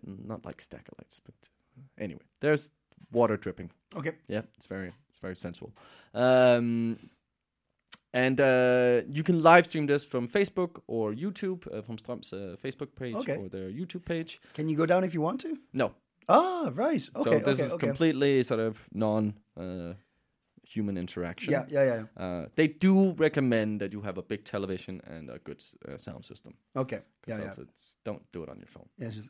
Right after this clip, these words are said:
Speaker 2: uh, yeah.
Speaker 1: Yeah. Uh, and that is also on, uh, Saturday the fifteenth. It starts at eight P M. Yeah, and you can live stream it from, uh, their Facebook or YouTube.
Speaker 2: Excellent.
Speaker 1: So those are three, uh, yeah.
Speaker 2: Electric,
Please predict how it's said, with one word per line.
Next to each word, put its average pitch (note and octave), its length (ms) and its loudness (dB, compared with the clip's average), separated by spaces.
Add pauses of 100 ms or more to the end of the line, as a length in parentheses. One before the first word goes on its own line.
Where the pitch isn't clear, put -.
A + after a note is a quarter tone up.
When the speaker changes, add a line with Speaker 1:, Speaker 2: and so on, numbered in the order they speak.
Speaker 2:
uh, A#3+ 140 -10 (180)
yeah. G#3+ 200 -10
Speaker 1:
Yeah. F2+ 120 -12 (640)
Uh, A2+ 400 2
and A#2+ 220 0
that F3+ 180 8
is F3 240 4 (120)
also F3 500 10
on, C#3 320 4
uh, A2+ 880 2
Saturday B2+ 400 4
the A#2+ 80 0
fifteenth. - 540 -2
It - 100 -20
starts G#2+ 260 -10
at G2 140 -12
eight - 220 -14
P - 180 -10
M. C#4+ 220 -2 (420)
Yeah, G#2+ 100 -10 (120)
and A#2 100 -10
you A#2 80 -10
can A2+ 120 -10
live E2+ 200 -8
stream F2 240 -12
it - 120 -18
from, F2+ 240 -14
uh, F2+ 80 -14
their F#2+ 140 -12
Facebook - 420 -14
or E2 140 -8
YouTube. F#3+ 300 -8 (260)
Speaker 2:
Excellent. - 500 -10
Speaker 1:
So F3 200 -2
those G3+ 200 2
are G#3 120 4
three, A3+ 720 0 (120)
uh, D#3+ 560 -4 (140)
yeah. - 80 -6
Speaker 2:
Electric, F3 600 0